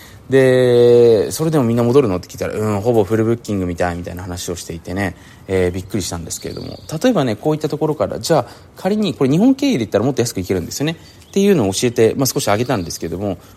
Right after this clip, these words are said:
これってもしかしたら喜ばれるんじゃないかなと思ってやってみて、えー、喜んでもらった。これもしかしてコンテンツにしたら、あの、ビジネスなんじゃないかなってことで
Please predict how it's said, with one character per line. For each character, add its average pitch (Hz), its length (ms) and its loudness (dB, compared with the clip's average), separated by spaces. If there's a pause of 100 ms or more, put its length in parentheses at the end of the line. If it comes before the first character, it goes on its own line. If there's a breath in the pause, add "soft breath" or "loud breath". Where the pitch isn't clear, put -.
(140)
こ 349 60 -2
れ 370 80 0
っ - 20 -20
て - 220 -10
も 311 100 -6
し - 100 -8
か - 120 -6
し - 60 -14
た 95 120 -4
ら 87 160 -4 (160)
喜 127 80 0
ば 139 80 2
れ 147 120 -4
る 131 80 2
ん - 20 -2
じ 101 80 -2
ゃ - 20 -2
な 101 60 -4
い 101 40 -6
か 135 80 -4
な 156 120 0
と 139 120 -8
思 104 100 -4
っ - 20 -12
て 95 100 -4
や 92 80 2
っ 92 40 -6
て 110 140 -6
み 95 120 -4
て、 - 180 -10 (320 loud breath)
え 101 400 4
ー、 107 220 2
喜 104 80 -4
ん 92 80 -2
で - 100 -8
も - 120 -12
ら - 80 -10
っ - 20 -14
た。 - 160 -16
こ - 160 -6
れ 302 140 -2 (280 loud breath)
も 214 140 0
し - 100 -6
か 202 140 -2
し - 100 -8
て 95 320 2 (240)
コ 202 120 2
ン 247 80 2
テ 277 100 2
ン 254 60 4
ツ 247 120 0
に 226 80 2
し - 80 -6
た 233 80 0
ら、 104 360 2
あ 101 40 2
の、 90 200 -2
ビ 127 140 -4
ジ 240 60 4
ネ 262 60 4
ス - 120 -6
な 101 100 -2
ん 92 60 -4
じ 85 60 -8
ゃ 82 60 -6
な - 80 -12
い - 40 -16
か - 100 -12
な - 100 -14
っ - 20 -20
て - 160 -14
こ 170 80 -4
と 170 100 2
で - 140 0